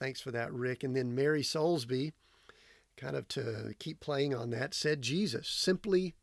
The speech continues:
Jesus. That's all she commented there. Lisa Lo-, Lisa Lilorn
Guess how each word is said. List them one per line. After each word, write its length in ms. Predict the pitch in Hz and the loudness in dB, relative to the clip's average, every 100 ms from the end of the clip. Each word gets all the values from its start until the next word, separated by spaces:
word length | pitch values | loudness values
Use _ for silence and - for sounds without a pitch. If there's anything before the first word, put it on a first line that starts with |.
| - | -16
Jesus. 480 | 107 127 120 120 - | -6 -4 -4 -6 -8
That's 220 | 139 131 | -10 -8
all 140 | 127 120 | -6 -6
she 160 | - | -8
commented 460 | 123 123 120 110 113 | -10 -8 -6 -6 -8
there. 200 | - - - - - - - - | -12 -14 -16 -18 -16 -16 -14 0
Lisa 360 | 147 190 202 | 2 4 4
Lo-, 360 | 170 160 156 185 | 6 8 6 4
Lisa 500 | - 160 214 - 202 | 0 2 2 4 4
Lilorn 840 | 190 170 156 147 147 185 240 269 | 6 4 6 6 6 4 4 2